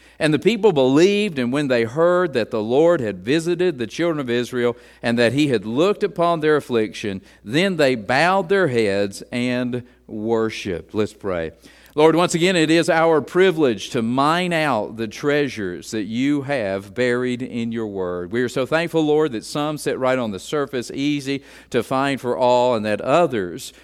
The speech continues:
are the reward of diligent study.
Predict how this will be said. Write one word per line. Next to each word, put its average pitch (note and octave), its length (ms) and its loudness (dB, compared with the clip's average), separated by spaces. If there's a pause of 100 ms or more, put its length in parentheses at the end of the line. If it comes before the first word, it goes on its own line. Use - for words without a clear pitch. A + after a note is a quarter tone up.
(100)
are B2+ 160 2
the A2 140 0
reward B2 640 0
of F#2+ 160 -4
diligent A2+ 520 -2
study. E2+ 540 -6